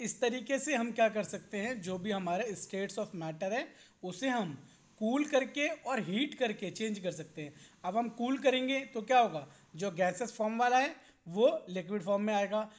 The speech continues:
और लिक्विड फॉर्म, फॉर्म वाले को और भी ज़्यादा हम कूल करेंगे तो वो कौन से फॉर्म में चेंज हो जाएगा, वो सॉलिड फॉर्म में चेंज हो जाएगा, ओके। हम अपने नेक्स्ट क्लास में heating and cooling of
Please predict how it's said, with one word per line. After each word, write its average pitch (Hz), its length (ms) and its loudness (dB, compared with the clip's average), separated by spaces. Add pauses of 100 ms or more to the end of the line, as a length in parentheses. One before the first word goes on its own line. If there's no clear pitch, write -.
(180)
और 170 80 0
लिक्विड 196 340 -2
फॉर्म, 233 300 2
फॉर्म 220 280 0
वाले 226 200 2
को 240 80 -4
और 196 300 0
भी 247 140 -2
ज़्यादा 254 240 2
हम 269 120 0
कूल 247 240 -6
करेंगे 240 340 -4
तो 262 120 -6
वो 240 100 -4
कौन 185 220 -8
से 214 120 -6
फॉर्म 214 200 -4
में 233 120 -6
चेंज 247 240 -8
हो 240 60 -8
जाएगा, 254 380 -2 (380)
वो 208 500 2 (140)
सॉलिड 220 460 2
फॉर्म 175 200 -4
में 160 140 -6
चेंज 147 260 -10
हो 143 80 -12
जाएगा, 139 380 -16 (380)
ओके। 214 240 0 (440)
हम 170 140 -4
अपने 190 240 -2
नेक्स्ट 185 300 -4
क्लास 226 260 2
में 262 260 -2 (340)
heating 208 400 -2
and 240 280 -4
cooling 214 400 0 (240)
of 233 220 2